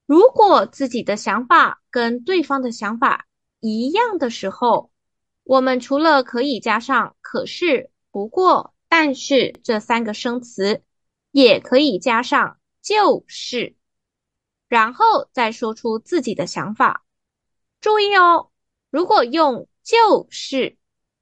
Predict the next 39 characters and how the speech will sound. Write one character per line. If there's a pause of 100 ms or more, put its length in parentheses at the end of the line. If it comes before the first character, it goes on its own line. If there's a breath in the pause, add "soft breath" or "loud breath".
(440)
A
倒
是
B
的
A
和
B
都
是
好
的， (640)
而 (300)
就
是
的
后
面
是
不
好
的。 (840)
意
思
是， (360)
说
话 (180)
人
觉
得
虽
然
很
好， (260)
但
是
有
一
个